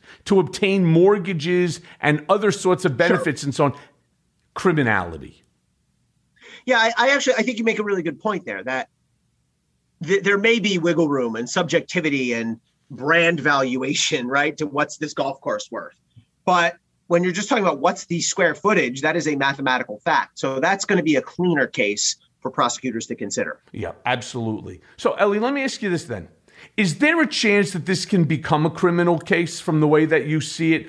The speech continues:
Speaker 1: with what's going on, uh,
Speaker 2: Oh.
Speaker 1: with Tish James's, um, civil case? And can the
Speaker 2: Sure.
Speaker 1: Manhattan D A use the material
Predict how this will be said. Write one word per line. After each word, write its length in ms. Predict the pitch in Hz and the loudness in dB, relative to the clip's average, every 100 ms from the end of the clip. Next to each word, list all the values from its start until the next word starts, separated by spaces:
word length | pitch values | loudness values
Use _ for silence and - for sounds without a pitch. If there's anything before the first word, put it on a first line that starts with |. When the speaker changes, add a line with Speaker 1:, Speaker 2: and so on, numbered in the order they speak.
| - | -4
Speaker 1:
with 160 | 139 117 | -2 2
what's 200 | 147 - | 0 2
going 360 | 160 147 143 143 | 2 4 4 4
on, 220 | 139 143 - | 2 0 0
uh, 220 | 131 127 | 2 4
Speaker 2:
Oh. 40 | 131 | 2
Speaker 1:
with 140 | 131 | -2
Tish 200 | - 147 | -4 -6
James's, 540 | - 143 139 123 113 135 | -2 0 2 0 -4 0
um, 160 | 120 | 0
civil 360 | - 156 143 151 | 0 -2 -2 -4
case? 400 | - 151 151 - - - _ | -2 -2 -4 -8 -20 -20 _
And 400 | 180 175 180 175 - _ _ _ - | 0 2 2 0 -6 _ _ _ -8
can 280 | - 285 294 | -2 0 2
the 60 | |
Speaker 2:
Sure. 140 | 247 - | 2 2
Speaker 1:
Manhattan 500 | 170 202 180 190 135 | 2 -2 -2 -4 -2
D 320 | 185 175 160 | -4 0 2
A 340 | 135 107 80 - _ - | 2 0 -8 -20 _ -8
use 420 | 143 233 294 - | 0 4 4 2
the 100 | 226 | 2
material 800 | 208 202 202 196 175 123 87 | 2 2 0 0 2 0 -2